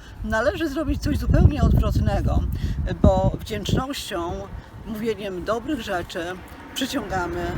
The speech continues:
przyciągamy dobro, przyciągamy błogosławieństwo. E, w Nowym Testamencie tak naprawdę występuje tylko jeden fragment, który mówi o tym,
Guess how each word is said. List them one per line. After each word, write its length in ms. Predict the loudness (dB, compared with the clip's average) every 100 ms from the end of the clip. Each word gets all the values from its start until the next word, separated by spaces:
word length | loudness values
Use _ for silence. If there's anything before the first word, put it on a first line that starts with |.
| -6
przyciągamy 520 | -6 -4 -4 -2 -2
dobro, 480 | -2 -2 -2 0 0 0
przyciągamy 520 | -2 -2 -2 0 0 -2 -4 -4 -6
błogosławieństwo. 1000 | -6 -6 -8 -6 -6 -4 -6 -6 -10 -12 -12 -12 -12 -12 -12 -14 -14 -14 -4
E, 180 | -4 -2
w 80 |
Nowym 300 | -4 -2 -2
Testamencie 720 | -2 -4 -2 -2 -2 -4 -4 -8
tak 140 | -4
naprawdę 420 | -4 -2 -2 -2
występuje 460 | -6 -4 -2 -2 -4
tylko 260 | -4 -4
jeden 320 | -4 -4 -4 -6
fragment, 460 | -6 -6 -6 -8
który 180 | -6 -6
mówi 280 | -6 -6 -8
o 180 | -6 -8
tym, 360 | -8 -8 -10